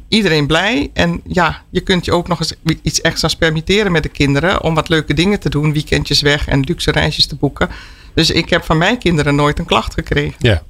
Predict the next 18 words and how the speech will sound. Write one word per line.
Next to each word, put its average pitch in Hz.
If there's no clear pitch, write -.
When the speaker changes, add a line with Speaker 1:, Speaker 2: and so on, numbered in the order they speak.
Speaker 2:
dus 107
ik 127
hoor 131
jou 110
zeggen, 131
Carmen, 123
hè, 156
zorg 151
dat 117
je 107
het 107
thuis 117
goed 135
regelt. 120
Speaker 1:
Ja. 156
Speaker 2:
Dat 110
is 104
één. 110